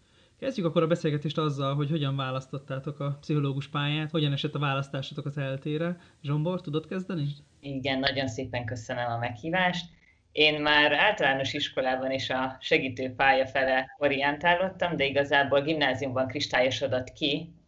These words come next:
Speaker 2: hogy pszichológus szeretnék lenni, és nekem az eltébs választásban nagy hatással volt rám az akkori iskola pszichológus, akit megkerestem, és hogy ő ajánlotta nekem az eltét, illetve nekem több testvérem is az eltén tanult,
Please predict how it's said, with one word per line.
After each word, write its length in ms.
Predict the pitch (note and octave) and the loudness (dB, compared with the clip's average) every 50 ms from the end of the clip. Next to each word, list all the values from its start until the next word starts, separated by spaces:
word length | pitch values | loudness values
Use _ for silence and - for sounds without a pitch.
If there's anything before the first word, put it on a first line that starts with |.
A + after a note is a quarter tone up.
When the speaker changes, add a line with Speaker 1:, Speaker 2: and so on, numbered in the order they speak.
| _ | _
Speaker 2:
hogy 460 | _ C3+ C3 B2+ B2+ B2 A#2+ A2 A2 - - - | _ 0 2 6 6 6 6 4 2 -4 -8 -12
pszichológus 540 | - - E3+ D#3+ D#3+ D#3+ D#3 C#3+ C3+ D3 | -6 0 2 6 8 8 8 6 4 0
szeretnék 480 | C#3+ - D#3 D3 D3 C#3+ - D3 C#3 C#3 | 0 2 4 4 4 4 2 0 0 2
lenni, 420 | D3 D3 D#3 D#3 D#3+ E3+ F#3+ F3 E3+ | 0 0 0 0 0 -2 -2 -2 -2
és 260 | - D3 - - - | -4 -2 -2 -2 -4
nekem 380 | - C#3+ C#3+ D#3 E3 - E3+ D3 | -4 -2 -2 -2 -2 -2 -2 -2
az 160 | C#3+ F3 - - | -2 -2 -4 -4
eltébs 760 | - C3+ C#3+ D3+ D#3+ E3 D#3+ D3 - - - - - - - A#2+ B2 B2 A#2+ A#2 | 0 2 2 2 2 0 -4 -6 -6 -6 -10 -10 -10 -6 -4 -2 -2 -2 0 2
választásban 1120 | B2+ C3 C3 C3 A#2 A2 - - A#2 B2 A#2+ A#2 - B2 B2+ C3 C#3+ D#3+ E3+ E3+ - - - | 2 2 2 2 -2 -2 -2 -2 -2 -2 -2 -4 -4 -2 -2 -2 -2 -4 -4 -6 -8 -8 0
nagy 200 | D#3 E3 E3+ E3+ | 0 2 2 4
hatással 500 | E3+ - - B2 A#2+ - - C3 B2 A#2+ | 2 2 2 0 0 0 0 0 0 0
volt 240 | C3 C3+ C3 - - | 2 0 0 2 0
rám 120 | C3 B2+ | -2 -2
az 120 | B2+ B2 | -2 0
akkori 360 | C#3+ D3 D3 - - C#3 C3 C3+ | 0 0 0 0 -2 0 0 0
iskola 320 | C#3 - - - C3 A#2+ | -2 -2 -2 0 0 0
pszichológus, 600 | A#2 - - C#3+ D3 E3 E3+ F#3 F3+ F#3 F#3 - | 0 -2 -4 -2 2 4 4 4 2 2 -2 -2
akit 260 | C#3 C3+ - C3+ A2 | -2 -2 -2 -6 -2
megkerestem, 920 | C3 C3+ - - - B2+ B2+ C3 - - - - G3 G#3 A3+ A#3 - - _ _ - - - _ _ _ _ _ | -2 -2 -2 -2 -2 0 0 0 0 -2 -2 0 0 -2 -2 -4 -12 -20 _ _ -20 -20 -20 _ _ _ _ _
és 140 | - C3+ - | -4 0 0
hogy 140 | D#3+ D3+ | 4 6
ő 120 | E3+ E3 D#3 | 8 8 10
ajánlotta 520 | D3 D3 C#3+ C3 C3 C3 C3 C3 - C#3 | 10 8 8 6 4 4 0 0 -2 -2
nekem 340 | C3+ C3+ C3+ - C#3 C3 C3 | -2 -2 -2 -2 -4 -4 -4
az 200 | B2+ B2+ A2 - - | -4 -4 -6 -6 -4
eltét, 480 | B2 A#2+ B2 C3 D3 - F#3 G3 F#3+ | -2 0 0 0 0 0 -2 -2 0
illetve 380 | F3+ D#3+ C#3+ C3+ C3+ - - B2+ | 0 0 0 0 -2 -2 -4 -4
nekem 300 | B2+ B2+ B2+ B2+ B2 - | -4 -2 -4 -4 -4 2
több 180 | - D#3+ - - | 2 2 2 2
testvérem 560 | - B2 A#2 - - A#2+ A#2+ A#2 A#2+ A#2 A#2+ | 0 0 -2 -2 -6 -6 -6 -4 -4 -4 -6
is 120 | - - | -4 -4
az 120 | B2 A#2+ B2 | -4 -2 -2
eltén 360 | A2+ A2+ A2 - A#2+ A#2 A2 | -2 -2 -2 -2 -6 -6 -2
tanult, 520 | - D3+ D3 D#3+ F3+ G3+ G#3+ G#3+ - - | -2 -2 -2 0 -2 -2 -2 -4 -6 -14